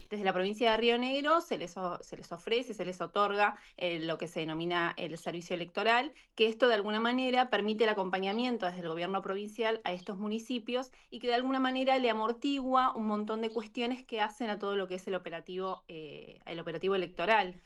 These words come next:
y sobre todo lo que tiene que ver con, de-, o, o mejor dicho, desde el punto de vista económico, ¿no? Todo el gasto que implica todo el proceso electoral. En este caso, la provincia va a acompañar a los municipios y ya lo hicimos, de hecho, este fin de semana, a partir del día domingo hasta el día de ayer, hicimos un recorrido desde la dirección electoral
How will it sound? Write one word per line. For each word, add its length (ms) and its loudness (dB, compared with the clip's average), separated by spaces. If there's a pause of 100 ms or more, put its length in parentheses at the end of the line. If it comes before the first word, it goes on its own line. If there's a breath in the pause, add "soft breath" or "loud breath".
(160)
y 80 -16
sobre 240 -4
todo 200 4
lo 120 2
que 80 -4
tiene 220 0
que 80 -2
ver 180 2
con, 320 4 (320 loud breath)
de-, 240 -2
o, 60 4
o 200 4
mejor 240 0
dicho, 160 0
desde 120 -2
el 40 -8
punto 200 -2
de 60 0
vista 180 -4
económico, 560 0
¿no? 220 2
Todo 120 2
el 100 2
gasto 300 2
que 100 -8
implica 540 -2
todo 140 0
el 100 0
proceso 240 -10 (420)
electoral. 500 -6 (380 loud breath)
En 80 -6
este 160 -8
caso, 260 2
la 140 4
provincia 360 0
va 40 6
a 20 2
acompañar 360 -2
a 20 -2
los 80 -2
municipios 600 -2 (220 soft breath)
y 80 -10
ya 160 0
lo 60 2
hicimos, 440 0
de 140 2
hecho, 260 2
este 200 -4
fin 160 -6
de 80 -2
semana, 440 0
a 120 -6
partir 240 -6
del 100 -2
día 140 -2
domingo 420 0
hasta 220 -4
el 80 -8
día 120 -4
de 60 0
ayer, 360 -2
hicimos 340 -6
un 100 -6
recorrido 640 -2
desde 140 -10
la 80 -6
dirección 400 -6
electoral 540 0